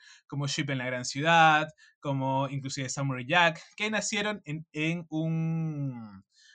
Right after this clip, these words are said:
compilado de cortos que se llamaba What a Cartoon, ¿no? Eran ochenta y dos cortos, eh, para ver qué series podían ser, eh, más re-,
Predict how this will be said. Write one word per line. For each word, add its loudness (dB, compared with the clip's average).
compilado 4
de 4
cortos 0
que -10
se -4
llamaba 0
What -2
a 0
Cartoon, -2
¿no? -8
Eran -2
ochenta -8
y -4
dos 0
cortos, -2
eh, 0
para 4
ver 4
qué 0
series -2
podían 2
ser, 0
eh, -8
más -2
re-, -4